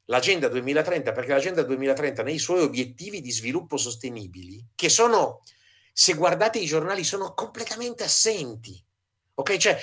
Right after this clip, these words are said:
non c'è qualcuno che dice: "Boh, ma ragazzi, parliamo del fatto che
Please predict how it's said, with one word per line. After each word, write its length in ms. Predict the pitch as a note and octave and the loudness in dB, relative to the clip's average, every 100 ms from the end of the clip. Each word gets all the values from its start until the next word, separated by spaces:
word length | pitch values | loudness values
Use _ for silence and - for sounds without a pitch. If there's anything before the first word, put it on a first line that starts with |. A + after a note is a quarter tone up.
| - | -2
non 140 | F#3+ G#3 | 2 4
c'è 160 | D4+ | 4
qualcuno 440 | C#4+ F#3 - F#3+ E3 | 4 2 2 -2 -2
che 120 | C#3+ | -2
dice: 300 | C#3+ D#3 C#3 | -4 -2 0
"Boh, 180 | D3+ C#3+ | 2 2
ma 60 | |
ragazzi, 360 | A2+ C3+ D#3+ - | 0 0 -2 -2
parliamo 380 | B2+ C3 A#3 C4 | -2 0 2 2
del 160 | C3 | 2
fatto 400 | A2+ B2 A#2 - | -2 -6 -6 -10
che 400 | A2 B2+ B2+ B2 | -6 -2 0 -2